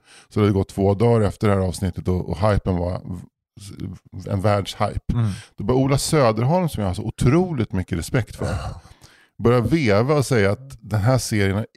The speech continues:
Speaker 1: har ingenting att komma med jämfört med Station Eleven,
Speaker 2: Nej.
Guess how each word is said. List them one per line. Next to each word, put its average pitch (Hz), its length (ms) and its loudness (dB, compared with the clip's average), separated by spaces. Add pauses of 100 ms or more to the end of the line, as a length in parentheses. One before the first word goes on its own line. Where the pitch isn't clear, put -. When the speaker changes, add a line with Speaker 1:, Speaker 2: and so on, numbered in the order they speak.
(100)
Speaker 1:
har 110 260 2
ingenting 110 600 0
att 107 120 -4
komma 101 220 2
med 87 180 -2
jämfört 92 440 -2
med 87 200 -2
Station 101 540 -2
Eleven, 120 640 -2
Speaker 2:
Nej. 110 320 -4